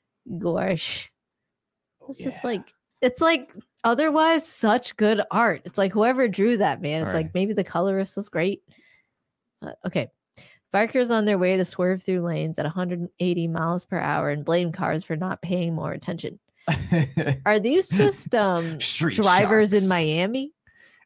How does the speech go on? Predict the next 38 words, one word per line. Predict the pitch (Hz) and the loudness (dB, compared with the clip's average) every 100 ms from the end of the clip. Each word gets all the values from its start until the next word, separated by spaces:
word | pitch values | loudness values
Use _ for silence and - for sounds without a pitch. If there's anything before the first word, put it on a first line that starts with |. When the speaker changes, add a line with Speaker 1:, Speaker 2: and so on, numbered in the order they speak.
| - | 0
Speaker 1:
I | - | 0
think | - 214 - 170 | 2 2 2 0
you | 175 | 0
Speaker 2:
<laughs> | |
Speaker 1:
should | 139 202 | 0 0
replace | 202 208 202 | 0 0 -2
bikers | 175 156 185 175 | -2 -4 -4 -6
with | 160 151 | -6 -8
drivers | - 139 156 156 156 202 | -6 -4 -2 -4 -6 -6
in | 151 | -8
Miami. | 131 - 65 76 _ | -10 -12 -16 -20 _
Speaker 2:
Yeah, | - 90 90 | -8 -8 -6
right. | 50 95 120 - _ _ _ _ _ _ _ _ _ _ _ _ _ _ _ - | -10 -12 -14 -18 _ _ _ _ _ _ _ _ _ _ _ _ _ _ _ -2
Speaker 1:
And | 277 | 2
they're | 233 | 4
sharks. | 202 254 208 180 - 247 | 2 2 0 -2 -4 -6
It | |
could | - 254 | -2 -2
still | - 185 | 0 0
work. | - - - 294 294 269 247 - | 0 -6 -10 -14 -12 -16 -12 -2
People | 233 277 285 | 2 4 4
do | 294 311 | 4 2
<laughs> | - - - | 0 -4 -6
that, | - - 480 403 370 - | -8 -6 -6 -4 -6 0
but | 247 | 0
you, | 226 226 285 | 2 2 0
<laughs> | - | -2
you | 285 | -4
give | 220 190 | -2 0
them, | 196 | 0
Speaker 2:
<laughs> | |
Speaker 1:
like, | 170 175 185 | 0 0 -2
a | 196 156 165 | -4 -4 -4
Hawaiian | 185 170 147 151 151 | -4 -4 -4 -6 -10
shirt | - 147 - | -10 -12 -12
instead. | 185 - - 254 - | -16 -18 -16 -16 -12
That's | - - | -12 -2
open, | 226 196 220 214 | 0 2 0 -2